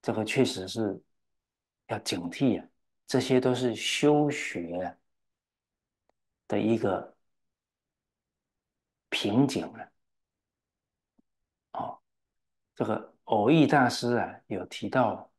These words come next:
啊，我们末法修学啊，有三个问题啊，要慎重。啊，其中一条就是求解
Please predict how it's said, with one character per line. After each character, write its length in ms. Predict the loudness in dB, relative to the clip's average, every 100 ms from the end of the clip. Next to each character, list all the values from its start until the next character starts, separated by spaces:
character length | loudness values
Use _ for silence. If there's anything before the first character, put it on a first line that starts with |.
| _ _ _ _ _ _
啊， 240 | -10 -8
我 240 | -6 -4 -2
们 420 | -2 -4 -6 -14 _ _
末 320 | 4 4 4
法 320 | 0 0 -2
修 340 | -4 2 4
学 320 | 4 -4 -6 -6
啊， 140 | -8 -10 _ _ _ _ _ _ _ _ _
有 140 | -10 -8
三 400 | -4 2 4 6
个 100 | 4
问 240 | 4 4
题 260 | 2 -6 -8
啊， 140 | -8
要 120 | -8
慎 340 | -10 -6 -6 -4
重。 260 | -8 -8 _ _ _ _ _ _ _ _ _ _ _ _ _ _ _ _
啊， 220 | -10 -10 -8
其 200 | -2 0
中 240 | 2 4
一 80 | 2
条 240 | 2 -2
就 140 | -2 -4
是 200 | -4 -6
求 500 | -4 2 6 6 4
解 340 | 0 -2 -2